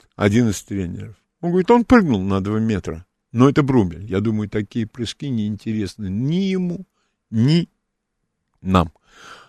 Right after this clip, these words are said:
Это да, а когда у человека, просто талантливый человек, что-то случилось, и он снова вернулся на тот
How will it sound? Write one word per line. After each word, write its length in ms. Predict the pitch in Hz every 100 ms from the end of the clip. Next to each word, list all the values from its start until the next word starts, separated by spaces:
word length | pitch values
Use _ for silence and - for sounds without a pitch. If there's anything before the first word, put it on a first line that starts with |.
| _ _ _ _
Это 520 | 247 285 262 - 131
да, 420 | 113 127 180 147 -
а 160 | 147 156
когда 560 | 214 233 214 233 220
у 120 | 190
человека, 1120 | 170 - 208 214 208 202 233 214 151 135 101 -
просто 640 | - 202 254 214 - - 65 -
талантливый 680 | 123 208 247 247 226 220
человек, 340 | 180 202 147 -
что-то 640 | - - 240 254 226 202
случилось, 760 | - 202 208 - 254 214 127 -
и 80 | 160
он 240 | 151 156
снова 680 | 135 - 170 196 208 202 170
вернулся 600 | 135 135 120 127 123 104
на 180 | 101 113
тот 220 | 101 139